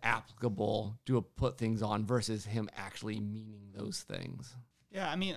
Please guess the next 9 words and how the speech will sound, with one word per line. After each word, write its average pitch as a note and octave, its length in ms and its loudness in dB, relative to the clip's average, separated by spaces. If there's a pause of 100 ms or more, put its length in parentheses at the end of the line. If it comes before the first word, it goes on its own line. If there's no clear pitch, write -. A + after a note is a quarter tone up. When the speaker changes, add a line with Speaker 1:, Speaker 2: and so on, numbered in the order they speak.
Speaker 2:
like F3+ 160 -4 (260)
I F#3 120 -4
said F3 240 0
earlier, D3+ 440 4
I, B2+ 140 0 (300)
Carl G#3+ 260 6
Denham's D3 480 8
speech - 520 2
about, B2+ 540 4